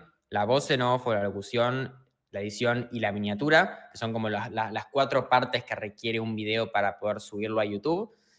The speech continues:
aproximadamente sale entre quince a veinte dólares producirlo, aproximadamente en promedio. Con lo cual, si pensamos que subimos algo así como diez videos al mes,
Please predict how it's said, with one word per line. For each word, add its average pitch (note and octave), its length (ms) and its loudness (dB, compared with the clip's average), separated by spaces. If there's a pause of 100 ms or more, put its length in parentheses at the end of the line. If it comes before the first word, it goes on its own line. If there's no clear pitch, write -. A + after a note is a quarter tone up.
(240)
aproximadamente D#3 880 4
sale B2+ 240 2
entre A2+ 360 -4
quince C3+ 480 0
a A2 80 6
veinte A2 420 0
dólares G2+ 340 0
producirlo, G2 680 -10
aproximadamente G#2+ 800 -2
en G2 60 0
promedio. F#2+ 360 -2 (260)
Con A#2 140 0
lo A#2 120 2
cual, C3 220 6
si B2+ 100 -4
pensamos B2 380 0
que B2 80 -6
subimos A2+ 340 -4
algo A#2 120 4
así A2+ 180 -2
como G2+ 640 -2
diez B2 240 0
videos A#2+ 360 0
al A2 120 2
mes, D3+ 320 0